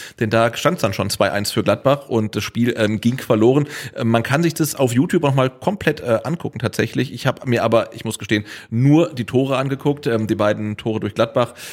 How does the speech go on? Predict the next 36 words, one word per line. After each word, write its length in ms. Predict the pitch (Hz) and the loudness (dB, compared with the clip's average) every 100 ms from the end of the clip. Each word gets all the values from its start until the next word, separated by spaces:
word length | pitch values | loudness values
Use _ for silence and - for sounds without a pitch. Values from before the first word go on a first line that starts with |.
| - | -6
Vielen 280 | - 180 196 | 2 2 4
nach 280 | 160 139 - | 0 -2 -4
schönen 300 | - 160 165 | 0 2 2
Vertikalpässen, 840 | 147 143 139 156 165 165 180 175 147 | 0 2 0 0 0 -2 -2 -2 0
ähm, 440 | 127 131 139 143 | -2 0 -2 -4
einmal 180 | - 123 | -4 -2
durch 140 | 123 120 | -2 0
die 60 | |
Mitte, 240 | 131 139 - | -2 0 -2
einmal 320 | 120 117 117 - - | 2 2 2 -6 -12
über 180 | - 123 | 0 2
die 80 | 120 | 2
rechte 300 | 113 127 120 | 2 0 0
Seite. 360 | 113 131 160 131 | 2 2 2 0
Das 340 | 117 - - 135 | -4 -6 -10 -4
sah 160 | 127 123 | -4 -2
schon 100 | 123 | -4
ganz 160 | 120 | -4
gut 160 | - 151 | -2 2
aus. 220 | 147 147 - - | 2 2 -4 -8
Und, 260 | - 131 - | 0 0 2
ähm, 200 | 117 113 | -2 0
das 160 | 110 - | -2 0
Tor, 380 | 120 117 110 - | 4 4 4 2
äh, 320 | 101 98 95 | 2 2 2
für 120 | 95 | 0
den 120 | 98 | -4
V 120 | 92 98 | 0 0
F 80 | 95 | 2
B 160 | 104 | 2
entstand 600 | 104 101 - 95 98 110 | 2 -2 0 0 0 -2
dann 120 | 95 98 | 0 0
durch 180 | 98 | -2
einen 140 | 101 95 | -2 -4
Elfmeter, 300 | 95 117 120 | -2 0 0
den 200 | 98 | -2